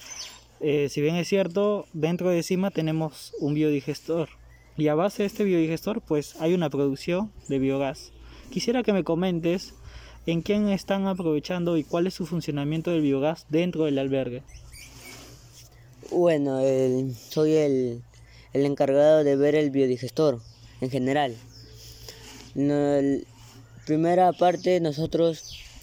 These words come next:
Speaker 2: eh, cuando venimos acá a granja, una de las primeras cosas necesarias y, y que se puede rescatar es sacar todos los excrementos de las,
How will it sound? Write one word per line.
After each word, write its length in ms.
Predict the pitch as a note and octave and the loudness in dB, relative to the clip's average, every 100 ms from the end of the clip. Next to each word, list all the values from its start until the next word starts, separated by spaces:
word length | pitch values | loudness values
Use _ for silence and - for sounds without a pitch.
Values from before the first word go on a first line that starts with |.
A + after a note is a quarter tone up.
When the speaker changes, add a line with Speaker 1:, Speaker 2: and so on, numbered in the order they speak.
| - - - | -20 -20 -4
Speaker 2:
eh, 140 | C3 C3 | -2 0
cuando 200 | C3+ B2+ | -2 0
venimos 300 | C3 D3+ D3+ | 0 0 0
acá 160 | - | 2
a 40 | C#3+ | 4
granja, 420 | D3 D3+ E3+ E3+ - - - - - - - | 4 2 -2 -4 -8 -20 -20 -20 -20 -20 -6
una 180 | D#3+ E3+ | 0 2
de 80 | F3 | 2
las 120 | D#3 | 2
primeras 400 | C#3+ D3 D#3 D#3 | 0 0 2 0
cosas 500 | - D#3+ E3 E3 - - - - | -2 -2 0 -2 -4 -20 -20 -6
necesarias 800 | C#3 C#3 C3 D#3+ E3 F3 E3+ - | -4 -2 -2 0 2 2 0 0
y, 440 | C3+ B2 A#2+ A#2+ A#2+ - - - - - - - - - - | 0 2 0 -4 -8 -18 -20 -20 -20 -20 -20 -20 -20 -18 -6
y 120 | C3+ | -4
que 140 | D#3 | -2
se 100 | C#3+ | -2
puede 200 | C#3 F3 | 2 4
rescatar 500 | F3+ E3 D3 - D#3+ | 4 0 -2 2 2
es 380 | E3+ D#3 F3+ F3 - - - - - - | 4 2 2 0 -10 -18 -18 -20 -20 -6
sacar 540 | D3 C#3 - E3 F3 - | -4 -2 2 4 2 -2
todos 220 | - E3 | 0 2
los 120 | E3+ C#3+ | 2 -2
excrementos 580 | - C#3 C#3+ D3+ D#3 C#3+ | -2 0 0 0 0 2
de 140 | C3+ | 2
las, 440 | B2 A#2 A2+ - | 2 0 -2 -8